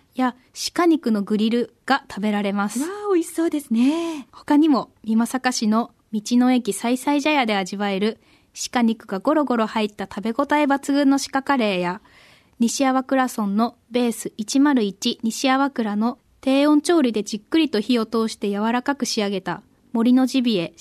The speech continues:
Speaker 1: 鹿肉ロースト丼も絶品です。
Speaker 2: はあ、聞いているとお腹が空いてきました。では、キャンペーンの参加方法と期間について教えてください。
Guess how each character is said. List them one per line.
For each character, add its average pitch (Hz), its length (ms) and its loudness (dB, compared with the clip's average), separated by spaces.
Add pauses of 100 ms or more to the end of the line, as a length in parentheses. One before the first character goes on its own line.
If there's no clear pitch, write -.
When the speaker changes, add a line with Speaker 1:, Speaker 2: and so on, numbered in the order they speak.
(120)
Speaker 1:
鹿 240 120 0
肉 220 260 0
ロ 202 160 0
ー 269 40 2
ス - 60 -8
ト 285 120 0
丼 285 200 4
も 302 120 4
絶 226 240 -2
品 233 200 2
で 233 160 0
す。 - 120 -16
Speaker 2:
は - 280 -18
あ、 - 40 -20
聞 - 160 -10
い 180 60 -8
て 214 100 -6
い 208 80 -2
る 214 100 -4
と - 120 -10
お - 60 -8
腹 220 220 -4
が 233 80 -10
空 294 160 -6
い 269 80 -4
て 320 80 -4
き 311 120 -4
ま 320 140 -4
し - 80 -12
た。 311 260 0 (580)
で 285 80 -2
は、 240 140 -2 (280)
キ 269 100 2
ャ 302 40 4
ン 359 140 -2
ペ 381 300 0
ー 320 40 0
ン 262 100 4
の 165 140 0
参 254 280 0
加 311 160 -2
方 311 240 0
法 202 280 -6
と - 360 -4
期 - 120 -18
間 381 240 -4
に 285 120 2
つ 220 120 -4
い 190 80 -2
て - 100 -6
教 - 240 -8
え 151 40 -6
て 190 100 -4
く 196 80 -4
だ 202 100 -2
さ 220 180 -2
い。 - 140 -6